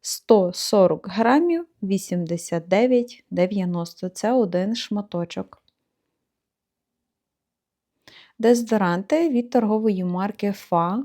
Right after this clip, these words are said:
Кулькові, об'ємом п'ятдесят мілілітрів. Жіночі аромати п'ятдесят вісім п'ятдесят,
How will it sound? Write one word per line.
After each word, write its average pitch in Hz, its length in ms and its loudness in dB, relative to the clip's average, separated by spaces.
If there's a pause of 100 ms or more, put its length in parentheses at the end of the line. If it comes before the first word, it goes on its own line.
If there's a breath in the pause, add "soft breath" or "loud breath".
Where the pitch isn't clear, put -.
Кулькові, 202 640 0
об'ємом 214 760 0
п'ятдесят 185 640 -2
мілілітрів. 175 800 -4 (440 soft breath)
Жіночі 196 640 2
аромати 175 640 -2
п'ятдесят 190 600 -4
вісім 170 380 -6
п'ятдесят, 226 600 0